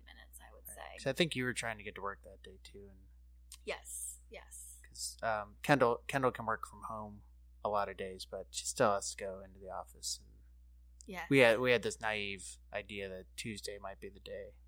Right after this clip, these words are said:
Speaker 1: No.
Speaker 2: that was gonna happen.
Speaker 1: No.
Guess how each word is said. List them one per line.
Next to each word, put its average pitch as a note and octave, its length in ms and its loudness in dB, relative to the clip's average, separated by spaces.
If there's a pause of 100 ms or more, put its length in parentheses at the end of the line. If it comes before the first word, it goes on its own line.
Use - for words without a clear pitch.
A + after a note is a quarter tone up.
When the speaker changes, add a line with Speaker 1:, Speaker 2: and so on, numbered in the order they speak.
(920)
Speaker 1:
No. - 160 -20
Speaker 2:
that G#2+ 120 -4
was G2+ 120 -16
gonna - 160 -20
happen. - 160 -20 (400)
Speaker 1:
No. E3+ 80 -16